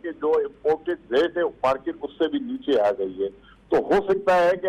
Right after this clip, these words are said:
آنے والے دنوں میں ہمارا امپورٹ کا بل تھوڑا کم ہو، کیونکہ لوگوں نے ایکسیس امپورٹ کیا ہے، اور دوسرا ایکسپورٹر کو بھی یہ خیال تھا کہ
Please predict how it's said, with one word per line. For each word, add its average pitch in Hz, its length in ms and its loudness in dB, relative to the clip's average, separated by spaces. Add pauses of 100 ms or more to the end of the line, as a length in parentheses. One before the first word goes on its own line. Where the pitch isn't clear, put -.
آنے 156 260 0
والے 165 260 2
دنوں 151 280 -2
میں 165 120 -2
ہمارا 147 320 0
امپورٹ 143 480 0
کا 156 60 0
بل 139 200 -4
تھوڑا 131 260 -2
کم 147 320 -2
ہو، 160 120 0
کیونکہ 151 280 -4
لوگوں 139 320 -2
نے 151 80 -6
ایکسیس 165 460 -4
امپورٹ 151 420 -2
کیا 147 260 2
ہے، 151 80 2 (460)
اور 120 220 0
دوسرا 165 480 -2
ایکسپورٹر 180 920 -2
کو 180 160 -4
بھی 180 120 -2
یہ 175 200 -2 (120)
خیال 160 240 2
تھا 156 220 2
کہ 170 100 -6